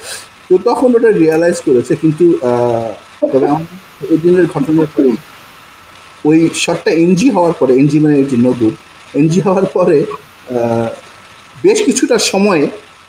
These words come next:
ওইখানে আবার ব্যয় হয়েছে, because রাজ্জাক আঙ্কেল বলল, "দাঁড়া,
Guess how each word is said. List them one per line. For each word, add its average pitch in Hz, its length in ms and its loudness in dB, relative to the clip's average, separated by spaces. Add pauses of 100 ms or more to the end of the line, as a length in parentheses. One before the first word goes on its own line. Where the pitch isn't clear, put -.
(100)
ওইখানে 156 320 0
আবার 139 200 0 (160)
ব্যয় 147 360 -2
হয়েছে, 143 360 2
because 131 380 -2 (400)
রাজ্জাক 135 340 -2
আঙ্কেল 160 160 2
বলল, 151 140 0
"দাঁড়া, 151 380 -2